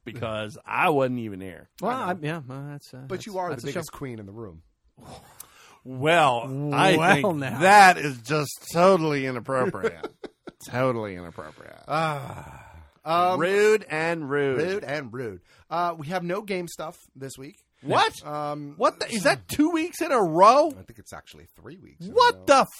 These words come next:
Speaker 1: frack?
Speaker 3: He's a busy young man.
Speaker 1: But, you know, there was, like, Red Dead footage released and, I mean, all kinds of
Speaker 3: He,
Speaker 1: stuff.
Speaker 3: he anticipated we would just talk about the Red Dead
Speaker 1: Well,
Speaker 3: footage.
Speaker 1: that's ridiculous. We don't talk about these things because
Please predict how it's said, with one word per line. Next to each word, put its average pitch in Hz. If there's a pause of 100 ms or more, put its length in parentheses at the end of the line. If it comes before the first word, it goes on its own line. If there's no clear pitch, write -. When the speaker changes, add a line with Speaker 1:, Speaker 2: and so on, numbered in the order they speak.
(160)
Speaker 1:
frack? 277 (160)
Speaker 3:
He's 427
a 392
busy 349
young 330
man. 320
Speaker 1:
But, 359
you 359
know, 359
there 339
was, 302
like, 254 (360)
Red 254
Dead 311 (180)
footage 294
released 302
and, 214 (340)
I 190
mean, 285
all 285
kinds 247
of 160
Speaker 3:
He, 220
Speaker 1:
stuff. 262
Speaker 3:
he 277
anticipated 247
we 196
would 370
just 135
talk 131
about 113
the 117
Red 107
Dead 104
Speaker 1:
Well, 190
Speaker 3:
footage. 175
Speaker 1:
that's 233
ridiculous. 139
We 139
don't 156
talk 147
about 131
these 123
things 160
because 190